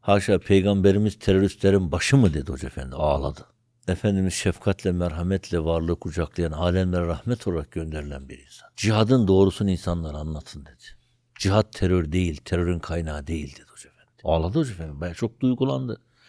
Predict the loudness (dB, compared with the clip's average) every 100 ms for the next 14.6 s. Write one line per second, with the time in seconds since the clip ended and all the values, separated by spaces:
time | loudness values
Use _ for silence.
0 | -10 0 2 2 2 2 0 -2 -2 0
1 | -2 2 2 2 6 6 6 4 0 -2
2 | -12 -10 -6 -4 -2 -4 -6 _ _ -8
3 | -8 -4 -4 0 0 0 -2 -2 -2 -2
4 | 2 0 0 -4 -8 -10 -12 -14 -20 _
5 | _ _ _ -8 -6 -4 -4 -2 -2 0
6 | -2 -2 -4 -4 -4 -2 -2 -2 -2 0
7 | -2 -4 -4 -4 0 0 2 -2 -2 -6
8 | -6 -6 -6 -8 -8 -6 -2 -2 -2 -8
9 | -20 -20 -20 _ -6 0 0 2 2 2
10 | 0 -2 2 4 4 2 4 6 8 8
11 | 8 8 6 2 -2 0 -2 -2 0 0
12 | 0 -6 _ _ _ -8 -4 -2 0 0
13 | 2 2 0 -6 -20 -20 -6 0 2 0
14 | -4 -4 -6 -8 -10